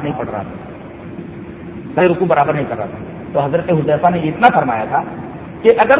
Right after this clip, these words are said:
تو ایسی نماز پڑھتے ہوئے مر گیا تو تیری سنت کے اوپر موت نہیں ہوگی۔ تو ہم اتنا کہہ سکتے ہیں کہ اگر کوئی آدمی رب الیدین کا تارک ہے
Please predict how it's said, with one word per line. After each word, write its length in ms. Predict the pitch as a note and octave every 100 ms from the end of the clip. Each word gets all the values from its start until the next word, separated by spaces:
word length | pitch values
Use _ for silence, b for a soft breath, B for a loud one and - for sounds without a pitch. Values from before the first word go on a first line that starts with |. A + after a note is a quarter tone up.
| -
تو 120 | B3+
ایسی 200 | A#3+ C4+
نماز 320 | B3+ A3+ -
پڑھتے 200 | F#3+ G#3
ہوئے 120 | G3
مر 140 | F#3 D#3
گیا 100 | G3 G#3
تو 60 | G#3+ -
تیری 240 | G3 G#3 - -
سنت 340 | F3+ F#3+ C4+
کے 60 | -
اوپر 180 | B3+ G#3
موت 220 | D3+ B2
نہیں 140 | A#2
ہوگی۔ 160 | G#2+ F2+ - - - - - -
تو 60 |
ہم 140 | A3 C#4+
اتنا 180 | D#4
کہہ 180 | F4 D4
سکتے 260 | G#3 - -
ہیں 360 | - - -
کہ 80 | G#3+
اگر 240 | C#4 D#4+ D#4+
کوئی 120 | D#4
آدمی 280 | C#4 C#4+ D#4+
رب 180 | D4+ D4+
الیدین 340 | D4 D4 D#4
کا 80 | D4+
تارک 440 | D4+ C4 D4+ C#4
ہے 300 | G3+ C#4 C#4